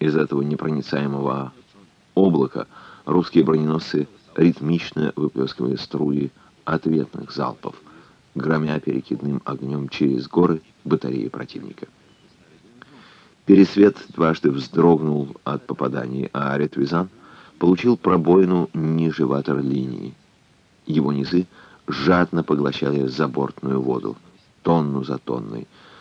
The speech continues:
Но желание сразиться с эскадрой Того было так велико в команде,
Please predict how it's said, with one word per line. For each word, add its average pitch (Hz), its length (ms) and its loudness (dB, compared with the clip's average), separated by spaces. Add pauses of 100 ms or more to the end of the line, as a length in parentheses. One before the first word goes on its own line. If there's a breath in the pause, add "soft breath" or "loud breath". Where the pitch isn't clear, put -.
(180 soft breath)
Но - 140 -2
желание 73 460 2
сразиться 73 480 -2
с - 80 -8
эскадрой 64 600 -4 (140)
Того 90 380 4 (420 loud breath)
было 65 320 2
так - 460 -10
велико 73 580 2
в 107 100 -10
команде, - 540 -12